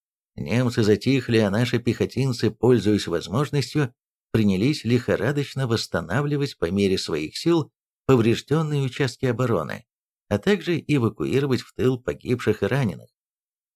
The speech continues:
Благодаря заранее заготовленным доскам, жердям и брёвнам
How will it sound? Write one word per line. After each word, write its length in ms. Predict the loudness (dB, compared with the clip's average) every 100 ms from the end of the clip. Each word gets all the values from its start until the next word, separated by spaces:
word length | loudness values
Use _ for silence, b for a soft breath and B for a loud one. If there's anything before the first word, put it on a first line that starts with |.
| _ _ -2
Благодаря 560 | 4 6 6 4 4 4
заранее 480 | 4 4 2 2
заготовленным 720 | 0 0 2 4 4 2 2
доскам, 640 | 2 2 2 0 0 2 -2 _ _
жердям 720 | -6 0 -2 -2 -2 0 2 2
и 60 |
брёвнам 640 | 2 2 2 2 2 0